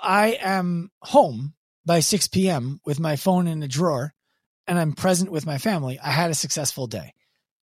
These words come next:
regardless of if we lost three or four clients that day, which we haven't had a day where we lost three or four clients in the same day, but you follow what I'm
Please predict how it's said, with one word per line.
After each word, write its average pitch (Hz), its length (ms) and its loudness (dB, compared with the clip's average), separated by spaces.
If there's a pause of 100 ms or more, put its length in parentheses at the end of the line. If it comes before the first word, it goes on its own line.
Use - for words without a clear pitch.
(100)
regardless 202 560 6
of 190 80 0
if 160 120 0
we 180 100 0
lost 151 340 -2
three 151 180 -4
or 139 60 -2
four 139 200 -8
clients 139 520 -6 (500)
that 117 160 -6
day, 98 220 -12
which 135 260 -8
we 143 100 -6
haven't 156 180 -2
had 147 100 -4
a 143 60 -8
day 139 160 -4
where 123 80 -4
we 123 80 -6
lost 123 240 -8
three 131 100 -8
or 117 60 -6
four 123 180 -10
clients 113 260 -8
in 120 60 -12
the 117 60 -8
same 117 240 -4
day, 98 180 -8
but 151 160 -4
you 147 80 -2
follow 160 300 2
what 143 100 0
I'm 135 80 -2